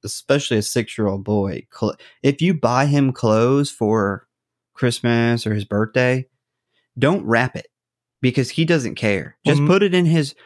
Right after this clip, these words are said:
Speaker 1: put it in his fucking dresser and he'll eventually discover he's got a new shirt. But I promise you, he doesn't give a shit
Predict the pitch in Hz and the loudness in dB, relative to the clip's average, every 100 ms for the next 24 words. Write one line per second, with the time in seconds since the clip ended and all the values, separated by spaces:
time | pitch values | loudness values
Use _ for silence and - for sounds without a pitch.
0 | _ _ 135 151 170 175 160 - 156 139 | _ _ 0 0 0 2 0 0 -4 0
1 | 127 107 113 123 165 160 165 _ _ _ | 0 2 0 0 -2 -2 -4 _ _ _
2 | _ 127 123 120 110 110 131 135 117 127 | _ 0 2 2 0 0 2 2 0 -2
3 | - 113 104 - 113 107 107 104 104 95 | 0 -2 -2 -2 -2 0 -2 0 -2 -2
4 | - 107 107 - - _ _ - 131 117 | -4 -4 -6 -8 -18 _ _ -2 0 0
5 | - 120 127 - 127 123 110 - 104 104 | -2 0 0 0 0 2 0 -2 -4 -4
6 | - _ _ - 135 139 117 98 - 104 | -12 _ _ 0 2 2 0 -2 -4 -4
7 | 90 - - - 104 - | -4 -8 -6 -4 -4 -6